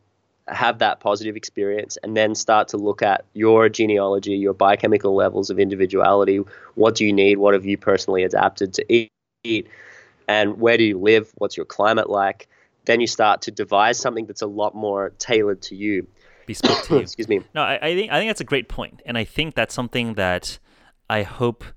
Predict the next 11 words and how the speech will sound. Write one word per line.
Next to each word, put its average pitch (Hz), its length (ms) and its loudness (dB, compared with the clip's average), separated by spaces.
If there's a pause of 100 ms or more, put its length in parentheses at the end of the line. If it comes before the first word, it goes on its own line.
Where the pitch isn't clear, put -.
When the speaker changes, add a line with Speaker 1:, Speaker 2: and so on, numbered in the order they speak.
(440)
Speaker 2:
that, 104 340 0 (320)
but, 110 180 -2
you 131 80 -4
know, 95 300 -6
it, - 140 -16 (200)
as 117 140 -6
part - 260 -2
of 95 120 -8
broader 104 260 0
biohacking 95 640 -6
is - 120 -14